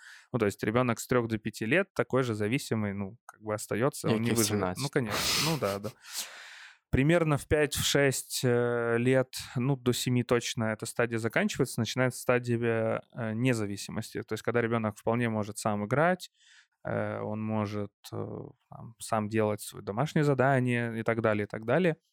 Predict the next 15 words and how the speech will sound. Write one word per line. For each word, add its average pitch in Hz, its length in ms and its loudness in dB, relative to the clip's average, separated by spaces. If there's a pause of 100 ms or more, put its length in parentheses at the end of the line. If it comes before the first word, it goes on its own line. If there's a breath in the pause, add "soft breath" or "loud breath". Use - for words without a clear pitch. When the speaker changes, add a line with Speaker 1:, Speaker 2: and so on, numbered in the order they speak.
(120)
Speaker 1:
То - 60 -2
есть - 140 0
он 151 80 4
может 127 260 2
жить 120 220 0
автономно, 156 520 2
без 120 200 0
родителя, 135 460 -2
но 131 120 -6
по-прежнему 123 520 -2
он 113 160 -8
ещё 120 260 -2 (280 loud breath)
интегрирован 117 1000 0
в - 60 -14
семью. 113 480 -2